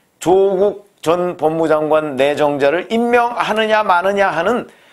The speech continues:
바로 그 시점과 유사한 국면이라고 생각을 합니다. 지금 우상호 민주당 비대위원장이 자, 이거를 정치보복 수사, 블랙리스트 의혹을 정치보복 수사로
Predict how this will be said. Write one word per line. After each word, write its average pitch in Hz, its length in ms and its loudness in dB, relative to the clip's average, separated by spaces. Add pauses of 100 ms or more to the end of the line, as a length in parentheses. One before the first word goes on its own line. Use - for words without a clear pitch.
(120)
바로 220 340 0
그 226 200 -2
시점과 208 840 -2
유사한 165 560 -2
국면이라고 123 560 -2
생각을 107 320 -4
합니다. 120 260 -6 (560)
지금 196 520 0
우상호 190 600 2
민주당 170 360 -2
비대위원장이 131 960 -2 (280)
자, 180 280 0
이거를 175 540 0 (240)
정치보복 202 840 0
수사, 151 320 -2
블랙리스트 185 720 0 (200)
의혹을 185 520 0
정치보복 202 640 -2
수사로 185 580 -2